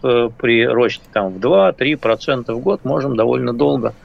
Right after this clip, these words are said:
поскольку у нас ресурсы есть, и инерция большая, и терпение, главное, людей – практически безграничное.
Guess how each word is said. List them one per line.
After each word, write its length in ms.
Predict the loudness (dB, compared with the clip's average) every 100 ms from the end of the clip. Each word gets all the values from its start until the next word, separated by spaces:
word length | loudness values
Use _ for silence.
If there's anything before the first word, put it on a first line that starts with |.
| -20 -20 -4
поскольку 420 | -2 0 0 0
у 20 |
нас 220 | 0 0 0
ресурсы 560 | -2 2 0 2 2
есть, 320 | 2 0 0
и 80 | -2
инерция 420 | 0 -2 -2 -4 0
большая, 580 | 0 0 0 0 0 -6 -20 -20 -6
и 100 | -4
терпение, 560 | 0 0 0 -2 -2 -2
главное, 340 | -2 -2 -2
людей – 440 | -2 -2 0 -2 -4 -14 -20 -4
практически 540 | -4 -2 -4 -4 -6
безграничное. 920 | 0 0 2 0 0 -2 -4 -4 -12